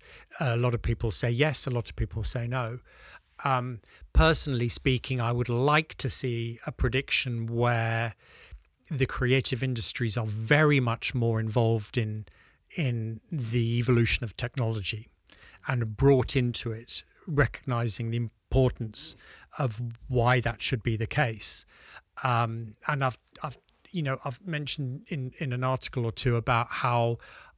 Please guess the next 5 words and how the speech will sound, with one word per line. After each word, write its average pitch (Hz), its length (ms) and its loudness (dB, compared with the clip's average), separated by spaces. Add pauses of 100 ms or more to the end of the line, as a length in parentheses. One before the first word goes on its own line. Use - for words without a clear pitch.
(160)
I 127 540 2 (340)
have 123 480 -2 (180)
issues 120 800 0
with, 113 440 -4 (440)
um, 113 680 0